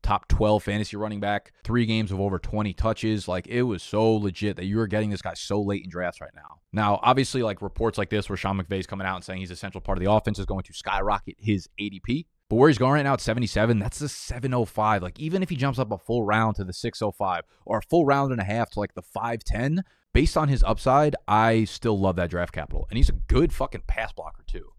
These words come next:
All right, so those are the five guys I absolutely love that I, I genuinely think will win people fantasy leagues, uh, this year.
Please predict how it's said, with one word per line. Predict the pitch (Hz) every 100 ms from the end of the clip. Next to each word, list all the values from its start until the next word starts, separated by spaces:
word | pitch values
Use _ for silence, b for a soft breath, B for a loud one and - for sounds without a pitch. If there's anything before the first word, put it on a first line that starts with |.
| -
All | 113
right, | 123
so | 113
those | 139 139
are |
the | 127
five | 139 131 107
guys | 113 95
I | 90
absolutely | 110 - 113 98
love | 95 98 87
that | 90
I, | 90
I | 87 90
genuinely | 82 107 110 107 104 95
think | 104 95
will | 98 90
win | 98 95
people | 98 98
fantasy | - 95 101 -
leagues, | 104 104 104 - - -
uh, | 87 85 82 - 85
this | 107 95 101
year. | 104 139